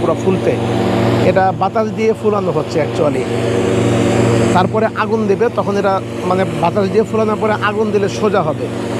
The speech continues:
সোজা হলে সেটা আস্তে আস্তে গরম হবে এবং এটা উপর দিকে উঠতে থাকবে। Just এইটাই হলো এটা কারসাজি, but এটা খুবই সহজ বিষয় না, একটু কঠিন কাজ। তো জীবনে আসলে, আহ, ফার্স্ট টাইম করা, সেকেন্ড টাইমের সুযোগ হয় কি না।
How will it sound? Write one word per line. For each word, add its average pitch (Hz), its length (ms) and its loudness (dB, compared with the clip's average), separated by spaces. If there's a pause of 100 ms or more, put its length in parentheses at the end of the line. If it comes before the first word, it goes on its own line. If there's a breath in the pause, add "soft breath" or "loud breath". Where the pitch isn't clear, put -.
(340)
সোজা 196 180 4
হলে 233 220 0
সেটা 226 220 0
আস্তে 202 180 -2
আস্তে 208 140 0
গরম 202 300 0
হবে 190 200 0
এবং 202 300 0
এটা 196 120 0
উপর 233 300 0
দিকে 190 140 2
উঠতে - 220 2
থাকবে। 147 380 -2
Just - 140 0 (100)
এইটাই 202 280 2
হলো 220 280 0 (380)
এটা 196 120 2
কারসাজি, 208 460 0 (160)
but 254 120 2
এটা 247 160 0
খুবই 254 240 0
সহজ 240 240 0
বিষয় 247 300 0
না, 214 100 -2
একটু 226 240 -4
কঠিন 240 340 0
কাজ। 202 180 0 (880)
তো 208 100 4 (480)
জীবনে 233 300 0
আসলে, 226 360 0
আহ, 190 320 -2 (100)
ফার্স্ট 190 180 -4
টাইম 214 220 0
করা, 214 260 0 (480)
সেকেন্ড 185 260 2
টাইমের 190 200 0
সুযোগ 196 300 0
হয় 175 200 0
কি 196 80 -2
না। 185 160 -2